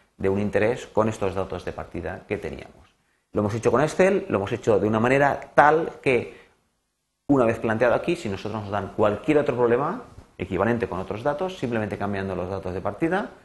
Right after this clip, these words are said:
cambiando el capital, cambiando el, los años, cambiando cualquier cosa, si ponemos a veinticinco años, que es el, los, el periodo que utilizamos finalmente en la explicación de la clase, vemos que el cuadro de amortización es totalmente otro,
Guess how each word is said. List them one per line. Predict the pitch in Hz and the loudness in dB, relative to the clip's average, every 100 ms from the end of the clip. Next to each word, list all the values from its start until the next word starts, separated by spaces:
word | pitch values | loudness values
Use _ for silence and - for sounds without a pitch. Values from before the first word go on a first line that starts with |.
| _ | _
cambiando | - 190 196 196 | -6 -4 -2 -2
el | 92 | -2
capital, | 98 101 147 165 202 - | -2 2 6 6 4 -4
cambiando | 92 98 95 92 | -4 -4 -4 -4
el, | 90 120 - - | -4 -8 -10 -10
los | 80 76 - | -6 -2 2
años, | 131 131 131 | 2 0 -2
cambiando | 101 98 95 | -4 -4 -4
cualquier | 90 98 | -4 -2
cosa, | 123 151 180 214 - - _ _ | 0 2 0 0 -8 -20 _ _
si | 104 | -6
ponemos | 98 98 92 87 | -2 0 0 -2
a | |
veinticinco | 90 90 92 92 | -4 -4 -4 -2
años, | 98 101 | -4 -4
que | - | -8
es | - | -8
el, | 87 | -8
los, | 87 - - - | -8 -12 -16 -10
el | 85 | -4
periodo | 87 90 | -2 -2
que | 90 | -2
utilizamos | 90 101 101 85 | -6 -6 -8 -8
finalmente | 90 92 104 101 87 80 - _ _ - | -8 -6 -6 -6 -8 -10 -16 _ _ -10
en | |
la | 76 | -10
explicación | - 85 85 104 98 | -8 -8 -6 -4 -4
de | 98 | -4
la | 104 | -4
clase, | 135 143 170 196 - _ _ _ | -4 -2 -4 -6 -10 _ _ _
vemos | 92 95 - | -6 -6 -4
que | 110 131 - - | -2 -2 -4 -8
el | - 85 | -6 -4
cuadro | 85 87 | 0 0
de | 87 | 0
amortización | 101 107 156 233 - | -4 -2 -4 -4 -10
es | - - | -12 -10
totalmente | - - 78 82 - | -8 -6 -6 -8 -6
otro, | 110 - | -6 -8